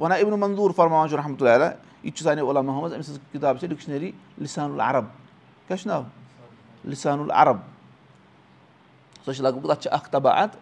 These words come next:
وُہَن جِلدَن منٛز لگ بگ، کۭتِس؟ وُہَن جِلدَن منٛز، ٹھیٖک چھا؟ گوٚو اس لیے سۄ چھِ لِسان العرب۔ وَنان، یہِ چھُ وَنان اَتھ منٛز شہیہ شیء وشہاہ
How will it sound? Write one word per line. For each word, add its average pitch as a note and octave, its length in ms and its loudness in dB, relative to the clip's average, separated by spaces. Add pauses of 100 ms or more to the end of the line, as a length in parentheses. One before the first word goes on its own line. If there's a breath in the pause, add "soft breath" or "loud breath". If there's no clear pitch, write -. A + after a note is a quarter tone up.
(100)
وُہَن C#3 280 -4
جِلدَن A#2+ 260 -2
منٛز A2 120 -6
لگ G#2 60 -4
بگ، G#2 160 -6
کۭتِس؟ F3 260 -4 (880 soft breath)
وُہَن E3 240 0
جِلدَن D3+ 240 -2
منٛز، - 260 -14 (360)
ٹھیٖک D3 140 -8
چھا؟ - 180 -2
گوٚو - 120 -6
اس - 140 -10
لیے D#3 180 -2 (480 soft breath)
سۄ - 100 -20
چھِ D3 100 -10
لِسان - 260 -6
العرب۔ - 280 -8 (1400 soft breath)
وَنان، A3+ 220 6 (140)
یہِ G3 100 -10
چھُ G#3+ 100 -2
وَنان G#3+ 120 10
اَتھ G3+ 100 8
منٛز A#3+ 120 0
شہیہ A3+ 460 4
شیء A#3+ 380 0
وشہاہ F#3+ 680 6